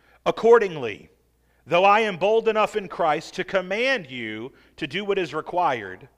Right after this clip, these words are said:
yet for love's sake I prefer to appeal to you.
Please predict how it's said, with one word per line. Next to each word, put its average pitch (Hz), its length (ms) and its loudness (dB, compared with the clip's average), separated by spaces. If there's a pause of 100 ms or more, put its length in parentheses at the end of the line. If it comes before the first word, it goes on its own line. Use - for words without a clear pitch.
(520)
yet 185 240 0
for 196 180 -4
love's 202 300 0
sake 151 400 -2
I 156 160 0
prefer 175 380 -8
to 165 180 -4
appeal 233 460 -4
to - 140 -16
you. 98 440 -16